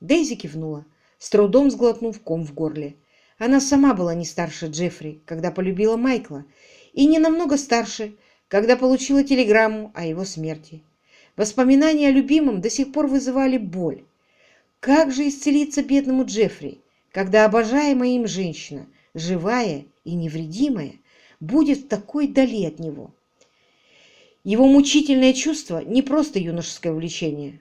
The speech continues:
о котором он скоро позабудет. Они продолжили спешные сборы в молчании. Дейзи уложила тёплый свитер, пригодится, если не в Бразилии, так на корабле, и вдруг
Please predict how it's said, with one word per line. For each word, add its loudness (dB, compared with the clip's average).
о -10
котором -4
он -6
скоро -6
позабудет. -8
Они 2
продолжили 0
спешные -4
сборы -4
в -18
молчании. -8
Дейзи 2
уложила 2
тёплый -4
свитер, -12
пригодится, 2
если 0
не 0
в -4
Бразилии, 0
так -8
на -8
корабле, -6
и -4
вдруг -4